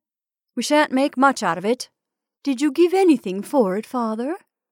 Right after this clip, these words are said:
inquired Missus White, regarding her husband closely. "A trifle," said he, colouring slightly.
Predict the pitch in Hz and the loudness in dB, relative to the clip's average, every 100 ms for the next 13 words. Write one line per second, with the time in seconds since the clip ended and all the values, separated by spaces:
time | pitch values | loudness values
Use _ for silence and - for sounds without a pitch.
0 | _ - 208 - 220 170 185 202 - 226 | _ -6 -6 -4 -4 -4 -6 -10 -12 -16
1 | - 165 208 - _ _ _ 240 226 247 | -12 -12 -14 -20 _ _ _ -8 -2 0
2 | 233 214 208 208 240 - 147 175 - 165 | 0 -2 -6 -6 -6 -8 -14 -12 -10 -10
3 | - - 170 _ _ _ _ _ _ - | -10 -20 -20 _ _ _ _ _ _ -12
4 | 254 - 220 208 175 - 185 226 240 - | -10 -4 0 0 -2 -6 0 0 0 -6
5 | _ _ _ _ - 170 - 190 160 156 | _ _ _ _ -14 -12 -12 -16 -14 -16
6 | - 240 190 160 185 - 185 175 - 202 | -12 -6 -4 -4 -10 -12 -14 -14 -14 -18